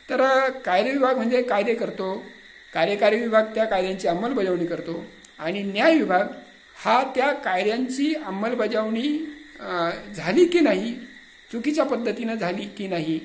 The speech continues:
की बरोबर झाली याची तपासणी करणं आणि चुकीच्या पद्धतीनं झाली असेल तर त्याचा, अ, न्यायदान करून, निर्णय करून चुकीला शिक्षा देणं,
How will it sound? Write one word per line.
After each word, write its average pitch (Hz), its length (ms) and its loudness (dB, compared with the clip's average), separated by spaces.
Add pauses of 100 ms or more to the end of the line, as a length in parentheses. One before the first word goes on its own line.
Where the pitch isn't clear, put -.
(240)
की 226 80 -8
बरोबर 214 340 2
झाली 170 280 -6
याची 170 160 -6
तपासणी 214 440 -4
करणं 156 220 -6 (460)
आणि 196 120 -8
चुकीच्या 254 380 -2
पद्धतीनं 208 480 -4
झाली 165 300 -6
असेल 196 460 -8 (340)
तर - 100 -2
त्याचा, 214 360 -2 (380)
अ, 165 200 -4
न्यायदान 202 480 2
करून, 185 300 -2
निर्णय 196 300 -4
करून 202 280 -2 (520)
चुकीला 254 440 0
शिक्षा - 360 -4
देणं, 254 280 2